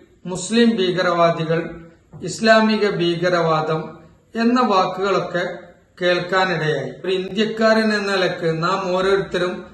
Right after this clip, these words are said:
ഏറ്റവും വേദനിക്കേണ്ട ഒരു സമയമായിരുന്നു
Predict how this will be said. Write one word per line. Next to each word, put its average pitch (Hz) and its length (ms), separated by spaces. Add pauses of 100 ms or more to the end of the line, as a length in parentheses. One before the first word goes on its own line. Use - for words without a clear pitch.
(180)
ഏറ്റവും 196 600
വേദനിക്കേണ്ട 196 880 (500)
ഒരു 208 140
സമയമായിരുന്നു 180 1200